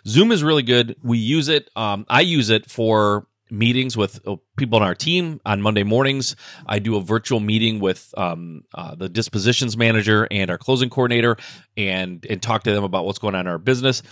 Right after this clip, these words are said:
We use it a lot in our coaching business. Just anytime you need to talk to somebody on video chat, it's a fantastic option. It's, there's, it's not glitchy, super reliable.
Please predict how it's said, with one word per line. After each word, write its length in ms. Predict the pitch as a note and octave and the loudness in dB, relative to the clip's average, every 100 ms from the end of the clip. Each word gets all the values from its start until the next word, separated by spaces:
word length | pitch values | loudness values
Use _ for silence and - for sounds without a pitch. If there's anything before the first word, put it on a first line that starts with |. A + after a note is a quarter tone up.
| _ _ | _ _
We 100 | A2+ | -2
use 200 | A#2 A#2+ | 0 2
it 60 | A2+ | 0
a 40 | |
lot 160 | G#2+ G#2+ | 0 -2
in 40 | |
our 80 | G2 | -8
coaching 440 | - D#3 D3 C#3+ C3 | -4 -2 -2 -4 0
business. 420 | B2+ A#2+ B2 - | 0 2 0 0
Just 220 | - - | -4 2
anytime 380 | F#3+ B3+ - F3 | 2 4 0 0
you 60 | D3+ | -2
need 140 | C3+ | -2
to 60 | G#2+ | -2
talk 260 | G#2+ G#2+ | -2 -2
to 80 | - | -2
somebody 560 | - G2+ G2 F#2+ F#2 F#2+ | 0 0 0 0 0 -2
on 240 | G2+ G2 F#2 | -2 -2 -2
video 320 | F#2+ G2 F#2+ | -2 0 0
chat, 460 | - A2+ E2+ F2 - - _ _ | -2 -2 -2 -6 -10 -20 _ _
it's 180 | A2 - | -6 -4
a 80 | |
fantastic 680 | G2 - G2+ - G2+ F#2+ G#2 | -4 -2 -2 0 0 0 -2
option. 520 | F#2+ F#2 - G2+ F#2 | 0 0 0 -2 -2
It's, 160 | F2 - | -6 -8
there's, 200 | - F#2 | -6 -6
it's 480 | A2 F2 A2+ G#2 - | -6 -14 -12 -10 -4
not 240 | A2+ A#2 G#2+ | 0 0 -2
glitchy, 580 | G2+ G#2+ - A2 G#2 G2+ - _ | 0 0 0 -2 0 -2 -10 _
super 420 | - - E3 C#3 | -10 -4 -2 0
reliable. 840 | A#2+ A2 G2+ G2 G2 F#2+ F#2+ F#2+ | 2 2 4 2 2 2 2 0